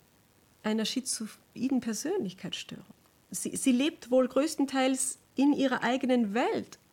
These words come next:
Ja, sie litt möglicherweise auch im Herbst zweitausendsiebzehn unter Wahnvorstellungen und hat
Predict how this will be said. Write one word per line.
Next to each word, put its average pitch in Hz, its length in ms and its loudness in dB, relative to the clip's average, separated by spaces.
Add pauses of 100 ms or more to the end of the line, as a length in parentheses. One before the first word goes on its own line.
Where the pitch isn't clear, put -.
(480)
Ja, 262 160 4
sie 285 120 4
litt 330 200 4
möglicherweise 262 600 2
auch 262 100 0
im 262 100 4
Herbst 269 240 0
zweitausendsiebzehn 262 720 0
unter 262 340 2 (320)
Wahnvorstellungen 240 1120 2
und 247 220 0
hat 247 120 0